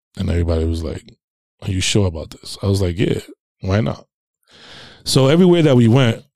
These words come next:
so when we first started in that twenty twenty season, we was on the ro-, um, four oh one Hawks. And we was tired of answering when people was like, "Where is four oh one Hawks from?"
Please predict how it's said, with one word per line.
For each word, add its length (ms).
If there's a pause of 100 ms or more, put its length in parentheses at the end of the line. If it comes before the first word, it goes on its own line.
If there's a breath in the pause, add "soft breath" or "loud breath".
so 180
when 140
we 100
first 300
started 240
in 60
that 140
twenty 220
twenty 240
season, 380 (180)
we 120
was 160
on 120
the 240
ro-, 140
um, 260
four 360
oh 100
one 240
Hawks. 520 (280)
And 120
we 60
was 140
tired 340
of 100 (300)
answering 640
when 140
people 220
was 180
like, 160
"Where 240
is 120
four 280
oh 40
one 240
Hawks 280
from?" 220